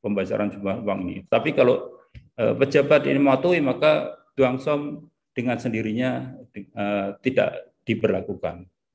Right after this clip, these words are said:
Dasar hukumnya bisa kita lihat di sana. Kemudian ganti rugi ini merupakan hukuman pokok, ya.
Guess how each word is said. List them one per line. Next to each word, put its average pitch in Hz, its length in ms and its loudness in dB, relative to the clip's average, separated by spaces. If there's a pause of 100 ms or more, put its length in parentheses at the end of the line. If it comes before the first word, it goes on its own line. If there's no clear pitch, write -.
(1600)
Dasar 104 240 4
hukumnya 127 720 0 (340)
bisa 98 240 -10
kita - 160 -8
lihat 101 160 0
di 104 80 -8
sana. 104 400 -2
Kemudian 135 720 2 (320)
ganti 143 240 4
rugi 180 400 -2
ini 180 80 -2
merupakan 151 320 -2
hukuman 135 480 0
pokok, 139 380 2 (760)
ya. 120 320 -6